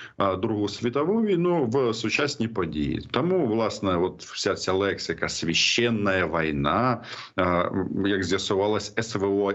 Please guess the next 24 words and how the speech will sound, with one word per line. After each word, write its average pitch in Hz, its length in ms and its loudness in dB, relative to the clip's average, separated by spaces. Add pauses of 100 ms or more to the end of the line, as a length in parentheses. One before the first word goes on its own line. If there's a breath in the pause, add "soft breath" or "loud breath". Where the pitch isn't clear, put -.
можна 98 360 -2
так 98 200 -2
само 143 320 0
тепер 92 340 -4
розшифровувати. 82 960 0 (160)
Не 95 100 -2
«спеціальна 185 560 0
воєнна 104 360 0
операція», 80 500 -2
а - 20 -2
«священна 165 1000 0
війна». 98 600 -2 (380 loud breath)
Ну, 95 360 -2 (120)
там 85 200 0
трохи 85 300 -4
літери, 104 500 0 (140)
е, 95 140 0
інші, 90 300 0
але 139 200 2
факт 156 280 -2
залишається 127 680 0
фактом. 80 500 -4 (360 loud breath)
Тому, 131 500 2
м, 104 380 2